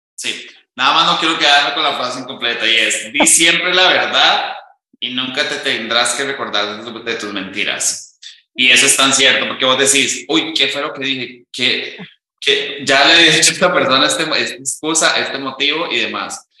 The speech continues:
Pero bueno, respondiendo a los lóbulos prefrontales, recordemos que a, lo, a partir de los seis, siete años, a la, la corteza prefrontal empieza a madurar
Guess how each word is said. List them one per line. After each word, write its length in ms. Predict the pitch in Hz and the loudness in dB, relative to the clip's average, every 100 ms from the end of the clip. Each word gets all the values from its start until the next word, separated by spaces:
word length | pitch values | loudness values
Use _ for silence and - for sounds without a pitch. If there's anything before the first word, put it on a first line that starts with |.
| _ | _
Pero 160 | - 131 | -4 2
bueno, 320 | 131 127 123 | 2 2 0
respondiendo 480 | 127 127 131 139 151 | -4 -6 -6 -6 -2
a 20 | 165 | -2
los 40 | |
lóbulos 320 | 143 147 160 - | 0 -2 -4 -10
prefrontales, 840 | 156 - 123 120 127 147 - - - | -14 -12 -6 0 2 2 0 -6 -10
recordemos 520 | 123 123 123 139 160 | -8 -2 0 2 2
que 80 | 147 | 4
a, 220 | 135 123 | 4 4
lo, 180 | 117 120 | 2 -2
a 100 | 120 | -2
partir 280 | 120 117 127 | -2 -4 -6
de 80 | 143 | -6
los 180 | 156 - | -2 -2
seis, 260 | 160 214 | -2 -4
siete 220 | 185 156 151 | -6 -4 0
años, 480 | 123 127 151 - - | 2 0 -4 -6 -6
a 80 | 110 | -4
la, 300 | 117 113 117 | -2 -2 -2
la 320 | 113 110 101 | -4 -4 -6
corteza 400 | - 120 117 - | -10 -12 -6 -4
prefrontal 720 | - 151 - 117 110 110 160 | 0 0 0 -4 -6 0 2
empieza 320 | 151 120 113 120 | 2 -2 -4 -4
a 60 | |
madurar 480 | 127 139 123 127 - | -2 0 2 0 -2